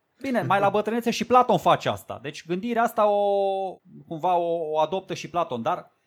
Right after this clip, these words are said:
Speaker 1: ca idee și cu asta concluzionez. Uneori, deci gândiți-vă și uitați-vă în jurul vostru, uneori oamenii ăștia care par cei mai radicali, cei mai nervoși, cei mai revoluționari,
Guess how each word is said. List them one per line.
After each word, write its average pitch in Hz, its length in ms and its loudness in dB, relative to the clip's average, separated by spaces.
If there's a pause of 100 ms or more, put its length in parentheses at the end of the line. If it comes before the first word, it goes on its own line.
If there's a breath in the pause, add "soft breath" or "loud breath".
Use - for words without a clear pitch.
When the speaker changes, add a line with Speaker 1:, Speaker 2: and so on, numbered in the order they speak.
(200)
Speaker 1:
ca 190 120 2
idee 185 300 -2
și - 80 -6
cu 170 80 -4
asta 160 200 -2
concluzionez. 147 640 -10 (200)
Uneori, 156 640 0 (340)
deci 202 180 -12
gândiți-vă 170 560 -8
și - 140 -18
uitați-vă 214 460 -8
în 208 60 -8
jurul 190 220 -12
vostru, 170 540 -12
uneori 143 460 -6
oamenii 214 420 -4
ăștia 170 220 -6
care 131 220 -6
par 170 420 -4 (180)
cei 151 200 -8
mai 220 180 -4
radicali, 190 640 -2
cei 160 240 -8
mai 196 260 -4
nervoși, 185 640 -6
cei 165 260 -8
mai 180 240 -2
revoluționari, 170 800 -4